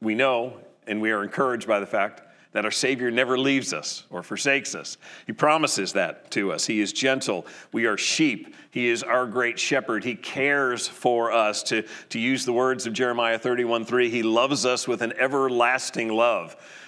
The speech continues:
A-, and so Christ is walking with us. He is strengthening us.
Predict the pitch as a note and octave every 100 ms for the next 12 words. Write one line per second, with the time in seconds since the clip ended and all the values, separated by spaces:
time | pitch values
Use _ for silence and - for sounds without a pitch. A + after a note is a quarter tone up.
0 | - C3 B2+ B2+ C#3+ C3+ E3 D#3+ D#3+ D3
1 | C3+ D3+ D3+ C#3 C#3+ E3+ E3+ D3+ C3+ A#2
2 | - - - C3+ D3+ D#3 D#3+ D3 C3+ C3+
3 | C3